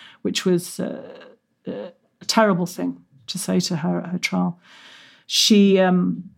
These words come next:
at first, she wouldn't answer that accusation, and then she said, "I appeal to all the mothers present. How could you possibly think that a mother would do such a thing to her own child?"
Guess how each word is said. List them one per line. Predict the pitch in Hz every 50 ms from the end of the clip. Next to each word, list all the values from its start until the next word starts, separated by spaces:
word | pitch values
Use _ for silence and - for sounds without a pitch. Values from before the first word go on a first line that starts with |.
| _ _ _ _ _ _ _ _ _ _ _ _ _ _ _ _ -
at | - - -
first, | 220 214 202 208
she | - 208
wouldn't | 185 170 180 165 -
answer | - 190 196 196 180 - -
that | 196 -
accusation, | - 180 - - 196 180 - 180 170 170 - - - 185
and | 170 170 175
then | 185 190 196 196
she | 202 - -
said, | 180 - - 175 170 -
"I | - 190 190
appeal | 185 190 - - 202 185 180
to | 175 - - 180
all | 170
the | 170
mothers | 170 170 165 160 165 160 -
present. | - - - 170 151 - 170 165 160 - -
How | - - - 190
could | 196 - - 180
you | 190 180
possibly | - - 190 185 - - - 202 170 160 165
think | 175 - - 190 226 233 - -
that | - 170
a | 185
mother | 175 180 190 185 180
would | 175 180 175
do | 170 175
such | 175 - 185 - -
a | -
thing | - 185 175
to | - - 180
her | 170
own | 175 180
child?" | 170 - 214 214 196 190 185